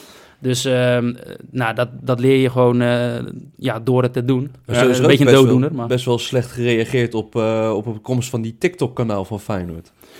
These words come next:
Speaker 1: Ja, zeker. Ja, en, en dat wisten we ook. Dus we, kijk, daar is ook het dubbele van, van als je het niet doet, als je niet op TikTok zit, dan loop je achter. Als
Speaker 2: Ja.
Speaker 1: je wel op TikTok zit, dan, eh, moet je daar niet op zitten, want, eh, het is te kinderachtig.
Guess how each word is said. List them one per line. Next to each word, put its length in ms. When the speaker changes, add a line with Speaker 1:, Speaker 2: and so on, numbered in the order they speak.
Speaker 1:
Ja, 220
zeker. 360
Ja, 160
en, 100
en 160
dat 160
wisten 240
we 60
ook. 260
Dus 240
we, 500
kijk, 260
daar 260
is 60
ook 160
het 100
dubbele 300
van, 220
van 120
als 160
je 60
het 80
niet 160
doet, 220
als 120
je 60
niet 140
op 100
TikTok 300
zit, 280
dan 100
loop 160
je 80
achter. 300
Als 280
Speaker 2:
Ja. 60
Speaker 1:
je 60
wel 100
op 120
TikTok 300
zit, 320
dan, 280
eh, 280
moet 360
je 60
daar 140
niet 120
op 140
zitten, 280
want, 220
eh, 120
het 100
is 60
te 120
kinderachtig. 640